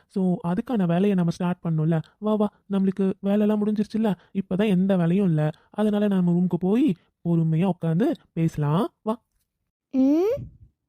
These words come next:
Speaker 1: இல்லடி, அ, பொறுமையா உட்காந்து பேசலாம் அப்படின்னு தானே கூப்பிடுறேன். வா.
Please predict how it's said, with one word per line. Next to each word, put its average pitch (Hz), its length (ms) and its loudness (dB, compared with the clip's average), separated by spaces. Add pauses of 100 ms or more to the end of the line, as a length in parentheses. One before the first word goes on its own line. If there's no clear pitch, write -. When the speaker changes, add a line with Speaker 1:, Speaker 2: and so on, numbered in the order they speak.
(420)
Speaker 1:
இல்லடி, 226 640 2 (140)
அ, 180 160 -4 (100)
பொறுமையா 190 560 0
உட்காந்து 185 640 0
பேசலாம் 180 720 0
அப்படின்னு 175 420 -2
தானே 285 160 0
கூப்பிடுறேன். 220 500 0 (160)
வா. 220 220 -2